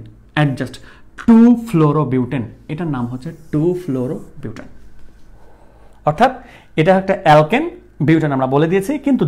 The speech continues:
দুই নাম্বার কার্বনের ক্ষেত্রে একটা ফ্লোরো প্রতিস্থাপক বসে আছে, তাই এটার নাম হচ্ছে টু ফ্লোরোবিউটেন। এবার এখন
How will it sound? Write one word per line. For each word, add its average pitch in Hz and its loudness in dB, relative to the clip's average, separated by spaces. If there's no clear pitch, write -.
দুই 156 4
নাম্বার 254 2
কার্বনের 135 0
ক্ষেত্রে 160 -8
একটা 190 -6
ফ্লোরো 147 2
প্রতিস্থাপক 156 -10
বসে 131 -8
আছে, - -12
তাই 147 -2
এটার 131 -6
নাম 127 -4
হচ্ছে 160 -10
টু 196 0
ফ্লোরোবিউটেন। 135 -4
এবার 233 4
এখন 269 -2